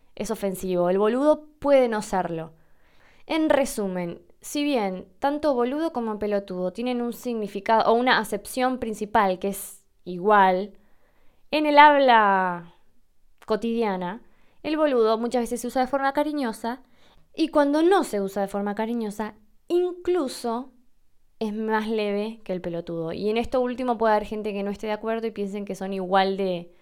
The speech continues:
ofensivas, boludo como pelotudo, pero para mí no, para mí pelotudo es un poquito peor. Otra persona que tenía preguntas es Kevan,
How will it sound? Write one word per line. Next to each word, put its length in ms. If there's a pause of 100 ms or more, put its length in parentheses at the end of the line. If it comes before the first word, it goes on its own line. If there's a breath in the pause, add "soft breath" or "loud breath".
(100)
ofensivas, 760
boludo 380
como 220
pelotudo, 580 (320 soft breath)
pero 140
para 160
mí 100
no, 200
para 160
mí 100
pelotudo 380
es 100
un 120
poquito 580 (180)
peor. 520 (840)
Otra 260
persona 460
que 100
tenía 360
preguntas 500
es 140
Kevan, 640